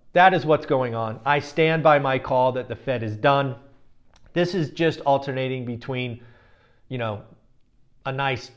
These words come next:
you know, I don't know, Labrador Retriever and the big bad wolf, right? Based on what is going on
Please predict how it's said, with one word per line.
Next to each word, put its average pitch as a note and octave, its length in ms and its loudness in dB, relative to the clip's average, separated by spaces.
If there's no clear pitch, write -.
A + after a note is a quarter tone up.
you C3 160 -8
know, A#2 280 -8
I G#2 140 -12
don't G2 100 -12
know, F#2+ 240 -16
Labrador C3+ 600 2
Retriever C#3+ 800 0
and A#2+ 200 -4
the A#2+ 40 -4
big A#2+ 260 -4
bad B2 220 2
wolf, A2+ 220 -2
right? A#2 260 -10
Based A#2 280 -8
on A#2 120 -10
what A#2 100 -6
is A2 120 -8
going G#2+ 340 -8
on G2+ 380 -10